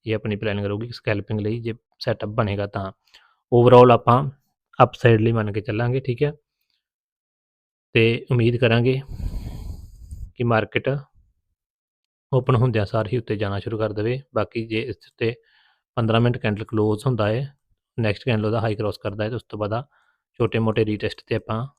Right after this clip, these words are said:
ਅਪਸਾਈਡ ਲਈ ਹੋਰ ਟ੍ਰੇਡ ਵੀ ਪਲਾਨ ਕਰ ਸਕਦੇ ਹਾਂ ਇਹਦੇ ਬ੍ਰੇਕਆਊਟ 'ਤੇ, ਠੀਕ ਹੈ। ਡਾਊਨਸਾਈਡ ਲਈ ਇਹਦਾ ਫੇਲਡ ਬ੍ਰੇਕਆਊਟ ਅਜੇ ਵੀ ਆਪਾਂ ਨੂੰ ਚਾਹੀਦਾ ਹੈ। ਫੇਲਡ ਬ੍ਰੇਕਆਊਟ ਕਰਕੇ ਉਸ ਤੋਂ ਬਾਅਦ ਸਟਰਕਚਰ ਸ਼ਿਫਟ ਕਰਦੀ ਹੈ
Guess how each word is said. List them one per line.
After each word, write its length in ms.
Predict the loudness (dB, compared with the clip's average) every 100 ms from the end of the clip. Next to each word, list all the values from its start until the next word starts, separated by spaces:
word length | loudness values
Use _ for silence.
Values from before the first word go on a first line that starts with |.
| -10 -10
ਅਪਸਾਈਡ 360 | -8 -10 -8
ਲਈ 140 | -8 -6
ਹੋਰ 180 | -6 -4
ਟ੍ਰੇਡ 240 | -2 -2
ਵੀ 120 | -6
ਪਲਾਨ 280 | -6 -6 -6
ਕਰ 140 | -10
ਸਕਦੇ 280 | -10 -10 -10
ਹਾਂ 60 | -10
ਇਹਦੇ 140 | -12
ਬ੍ਰੇਕਆਊਟ 440 | -12 -12 -10 -14 -16
'ਤੇ, 140 | -20 -20 _ _ _ _ _ _ _ _ _ -2
ਠੀਕ 100 | 0
ਹੈ। 80 | 0 -4 _ _
ਡਾਊਨਸਾਈਡ 400 | 2 4 4 4
ਲਈ 260 | 4 2 -2 -10 -6 0
ਇਹਦਾ 160 | 2
ਫੇਲਡ 260 | 2 0 0
ਬ੍ਰੇਕਆਊਟ 1200 | -2 -2 -2 -6 -10 _ -20 _ -6 -6 -4 -4
ਅਜੇ 160 | -2
ਵੀ 100 | 0
ਆਪਾਂ 220 | 0 -2 -8
ਨੂੰ 100 | -6
ਚਾਹੀਦਾ 320 | -2 -2 -2
ਹੈ। 80 | -2
ਫੇਲਡ 240 | -4 -4
ਬ੍ਰੇਕਆਊਟ 380 | -4 -4 -4 -6
ਕਰਕੇ 300 | -8 -8 -10
ਉਸ 100 | -12
ਤੋਂ 140 | -8
ਬਾਅਦ 140 | -6 -6
ਸਟਰਕਚਰ 340 | -8 -12 -12
ਸ਼ਿਫਟ 260 | -12 -14 -10
ਕਰਦੀ 360 | -8 -6 -4
ਹੈ 80 | -6